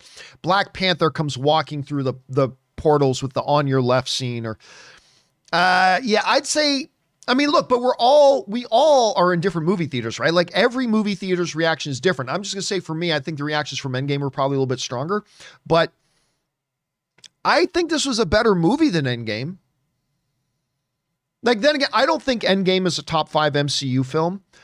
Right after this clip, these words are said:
but I, I would think this was a better movie than Endgame. I don't think it had the same reactions, but I think it was a better movie than Endgame.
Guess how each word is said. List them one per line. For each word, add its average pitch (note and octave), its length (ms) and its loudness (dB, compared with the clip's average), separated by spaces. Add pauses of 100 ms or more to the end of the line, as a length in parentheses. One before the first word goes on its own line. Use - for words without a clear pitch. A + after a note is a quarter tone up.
(140)
but F#3+ 240 2
I, F#3 280 0
I F#3+ 140 2
would A#3 180 0
think G3+ 200 0
this F#3 160 0
was E3+ 120 -4
a D#3+ 60 0
better D#3 240 0
movie C#3+ 300 -2
than B2 140 -4
Endgame. A2+ 340 -8
I C#3+ 60 -8
don't B3+ 200 -6
think F4 140 -6
it D4+ 80 -6
had C#4 180 -2
the B3+ 80 -10
same A#3 260 -6
reactions, G#3+ 540 -4
but F#3 140 -2
I F#3 80 0
think G#3 160 -6
it - 20 -6
was F3 140 -4
a E3+ 40 -2
better D3 220 -2
movie C3 220 -2
than A2 160 -8
Endgame. G2 360 -10